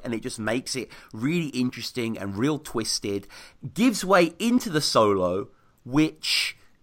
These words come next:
you know, doesn't necessarily have a shape or a story to tell,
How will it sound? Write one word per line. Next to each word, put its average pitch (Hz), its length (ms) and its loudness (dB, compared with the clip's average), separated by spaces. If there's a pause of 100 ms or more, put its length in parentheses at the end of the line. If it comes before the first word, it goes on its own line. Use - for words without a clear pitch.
(100)
you 175 160 0
know, 170 420 6 (720)
doesn't 240 320 0
necessarily 202 840 4
have 135 200 4
a 135 40 -4
shape 110 380 0
or 107 80 -6
a 101 40 -6
story 107 440 -2
to 90 100 -14
tell, 85 440 -6